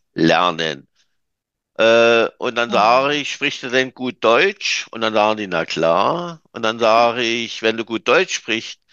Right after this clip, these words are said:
Speaker 1: warum verstehst du im tiefsten Bayern die Menschen nicht? Warum im Erzgebirge nicht?“ Und dann gucken sie mich an und merken eigentlich, dass das Blödsinn ist.
Speaker 2: Mhm.
Speaker 1: Äh, wie, wie hast du das Englisch in Irland,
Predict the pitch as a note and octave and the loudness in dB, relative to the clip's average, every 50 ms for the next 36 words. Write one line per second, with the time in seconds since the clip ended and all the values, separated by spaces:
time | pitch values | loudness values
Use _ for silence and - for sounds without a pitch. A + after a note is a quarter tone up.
0 | _ _ _ _ _ _ _ _ _ - A2+ C#3+ E3+ E3+ - F3 D#3+ - - E3 | _ _ _ _ _ _ _ _ _ 2 2 2 2 0 -2 -2 -2 -2 -2 -2
1 | E3 D3+ - - B2+ C#3+ C3 - - D3+ D3 - - - C#3 A#2+ - A2 C3 D#3+ | -2 -2 -2 -6 -6 -6 -6 -6 -6 -6 -6 -6 -8 -10 -6 -2 0 0 0 0
2 | D#3 D#3+ D#3+ D3+ D3 D3 C#3 C#3 C3 C#3 C#3+ C3+ - - - C#3 C3+ C3 C3 C3+ | 0 -2 -4 -4 -8 -8 -6 -4 -4 -4 -4 -6 -8 -8 -8 -8 -6 -4 -4 -2
3 | A#2+ A2+ G#2 G#2 A2+ A#2 A2 A2 G#2+ G2 - - A#2 C#3 C#3+ - - - - - | 0 2 2 2 2 0 -2 -2 -4 -4 -2 -2 0 0 -2 -4 -8 -14 -14 -12
4 | C3+ B2+ - C3 B2+ B2 C3 B2+ - B2+ B2 B2+ B2+ C3+ C#3+ C#3 - - - - | -14 -10 -6 -4 -2 -2 -2 -2 -4 -6 -6 -4 -6 -6 -6 -6 -8 -12 -14 -16
5 | - - - - - _ _ - G#2 G#2 G#2 G#2 - - A#2 - - A#2+ A#2+ A2 | -18 -20 -20 -20 -20 _ _ -8 -6 -6 -6 -6 -6 -10 -14 -12 -12 -12 -8 -6
6 | G#2+ G2+ - - - - E2+ F#2 A#2 C#3 C#3+ - - F#2+ G2+ F#2 F#2 F2+ F#2 G#2+ | -6 -6 -6 -4 -2 -2 -2 -2 -2 -6 -10 -12 -12 -8 -4 0 0 2 2 0
7 | - - C2+ G2+ G#2 G2+ - - G2+ - - G2+ - _ _ E2+ F2+ F#2+ - - | -2 -4 -4 -4 -6 -8 -12 -14 -16 -16 -18 -20 -20 _ _ -8 -8 -8 -8 -12
8 | - D#2+ A#1+ - - D2 - - - - - - - - - - - _ _ _ | -12 -12 -12 -12 -12 -14 -14 -16 -20 -20 -12 -8 -8 -8 -8 -10 -14 _ _ _
9 | A3+ G#3 G3+ F#3+ B2 B2 A#2+ G#2+ A#2 C#3 D3+ F3 G#3 A3+ A#3 A#3 G#3+ F3+ C#3+ D#3 | -2 0 2 2 2 2 2 0 -2 -2 0 0 2 2 2 2 0 0 0 0
10 | E3 E3+ C#3+ C#3+ D3 D#3 - - - E3 - D3+ D3 C#3 - - - - G#2+ A#2+ | -2 0 0 0 -4 -4 -8 -10 -12 -6 -4 -4 -4 -4 -6 -6 -2 -2 -2 -2
11 | D3+ E3 E3+ E3+ E3+ D#3+ - - - - - B2 A#2+ - - A2 B2+ C#3+ D3 D3 | -2 -6 -6 -6 -4 -4 -4 -6 -6 -6 -8 -8 -6 -4 -2 0 2 2 2 2
12 | C#3 C3+ C3+ C3+ C3+ C3 | 2 0 0 -2 -4 -10